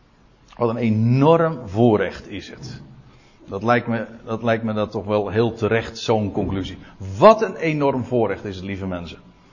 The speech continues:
Om, om zo'n woord onder je leven te mogen hebben. En daarin dag en dagelijks, gewoon in de praktijk, te me-, te mogen leven. En dat mogen uitdelen. Daar zelf het, het volle rendement van te hebben en te kennen. En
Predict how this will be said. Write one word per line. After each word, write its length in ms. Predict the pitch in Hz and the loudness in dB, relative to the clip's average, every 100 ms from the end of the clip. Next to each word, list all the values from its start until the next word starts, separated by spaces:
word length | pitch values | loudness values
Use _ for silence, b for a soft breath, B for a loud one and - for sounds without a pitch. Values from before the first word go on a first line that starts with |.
| b b b b b | b b b b b
Om, 400 | - 110 104 98 - | 2 4 4 0 -6
om 240 | 107 92 | -8 -6
zo'n 520 | 85 87 139 180 131 | -4 4 4 4 0
woord 540 | 92 143 175 170 - - - | 2 2 2 -2 -12 -16 -2
onder 280 | 131 110 | 2 2
je 120 | 95 95 | 2 0
leven 500 | 107 113 107 98 95 | 2 0 -4 -12 -8
te 120 | 110 | -4
mogen 280 | 101 95 98 | -2 -2 -2
hebben. 240 | 104 95 | -2 -4
En 220 | 113 104 | -6 -4
daarin 560 | 92 117 120 127 104 87 - | 0 2 0 -4 -10 -12 -14
dag 380 | - 175 - - - | -2 -2 -2 -14 -12
en 300 | 120 87 73 | -10 -10 -8
dagelijks, 520 | 92 123 147 - 151 | 0 0 0 -8 -14
gewoon 260 | - 214 - | -4 -4 -2
in 180 | 226 185 | -2 0
de 80 | 120 | -2
praktijk, 680 | - - - - 175 196 - B - | -4 -10 -6 2 2 2 -8 B -6
te 140 | 143 | -2
me-, 360 | 147 151 147 - | 0 0 -4 -2
te 80 | 117 | 4
mogen 320 | 127 117 113 | 4 4 2
leven. 260 | 156 165 | 2 2
En 60 | 127 | 0
dat 140 | 120 | 0
mogen 380 | 117 120 104 - - | 2 2 0 -10 -10
uitdelen. 640 | 123 156 156 135 107 85 B B B | 0 0 2 -2 -2 -6 B B B
Daar 120 | - 107 | -8 -2
zelf 460 | 135 160 - 107 - B B B B B B B | 0 0 -2 -14 -20 B B B B B B B
het, 200 | 123 - | -8 -8
het 140 | 120 | -10
volle 400 | - 220 202 151 | 2 6 8 8
rendement 840 | 127 156 156 151 131 135 160 151 | 6 4 4 4 4 4 2 0
van 280 | - 131 113 | 0 2 2
te 100 | 120 | 0
hebben 500 | 104 92 117 117 98 | -2 0 0 0 -2
en 180 | 120 110 | -2 -4
te 100 | 107 | -6
kennen. 800 | - - 160 151 85 - - - | -10 4 4 6 0 -6 -14 -16
En 460 | - 110 101 95 | -8 -8 -8 -12